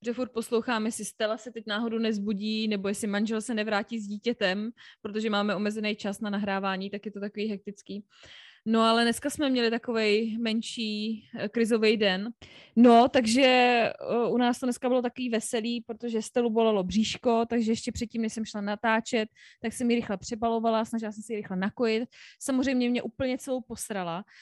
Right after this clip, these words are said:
Posrala zeď, posrala zem, posrala pult, takže úplně všechno špinavý. No, tak je to takový náročný, ale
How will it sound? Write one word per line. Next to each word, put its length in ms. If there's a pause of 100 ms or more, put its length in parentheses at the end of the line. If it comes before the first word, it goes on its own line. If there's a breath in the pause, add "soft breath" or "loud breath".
(120 loud breath)
Posrala 480
zeď, 420 (140)
posrala 420
zem, 420
posrala 500 (100)
pult, 420
takže 280
úplně 320
všechno 560
špinavý. 680 (500 loud breath)
No, 200
tak 160
je 60
to 100
takový 420
náročný, 600
ale 200